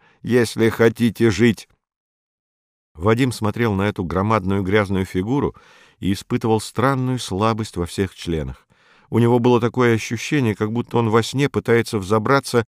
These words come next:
на скользкую отвесную стену. Антон пробормотал рядом: «Смотри, Димка, смотри хорошенько, это тебе не мальчишка Хайра». «Не могу», —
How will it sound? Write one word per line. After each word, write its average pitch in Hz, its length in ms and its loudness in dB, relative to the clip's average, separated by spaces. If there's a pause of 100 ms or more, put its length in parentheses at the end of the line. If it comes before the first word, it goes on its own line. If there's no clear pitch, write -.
(260)
на 113 180 2
скользкую 135 720 2
отвесную 120 560 -2
стену. 78 480 -8 (880)
Антон 101 420 -2
пробормотал 110 840 2
рядом: 85 440 0 (680)
«Смотри, 110 380 -6
Димка, 110 360 -4
смотри 104 360 -8
хорошенько, 110 640 -4
это 104 240 -4
тебе 104 380 -2 (440)
не 104 160 -2
мальчишка 110 640 -2
Хайра». 76 540 -4 (1120)
«Не 151 360 -6
могу», — - 680 -6